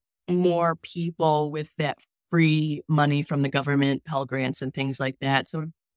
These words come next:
you know, help those that really need the help. You know, I,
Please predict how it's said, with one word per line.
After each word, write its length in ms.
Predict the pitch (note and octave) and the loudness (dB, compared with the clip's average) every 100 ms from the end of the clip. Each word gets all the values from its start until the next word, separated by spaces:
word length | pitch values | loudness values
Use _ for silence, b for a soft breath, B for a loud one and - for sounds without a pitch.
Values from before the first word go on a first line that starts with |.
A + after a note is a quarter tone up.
| - | -2
you 80 | |
know, 140 | D#3 D#3 | 0 -2
help 280 | E3 F3+ F3 - | 0 0 0 2
those 460 | D#3+ D3 C#3+ D#3+ - _ _ _ _ - | 2 2 0 -10 -18 _ _ _ _ -2
that 240 | D3 C#3 | 2 4
really 440 | D3+ D3+ C#3+ C#3 B2+ | 4 2 4 2 0
need 260 | D3 C#3 C#3 | 0 0 0
the 80 | C3+ | -2
help. 360 | D3+ C#3 B2+ A#2+ _ | 0 0 0 -4 _
You 160 | - D3+ | -2 2
know, 160 | D3+ | 2
I, 100 | C3+ | 0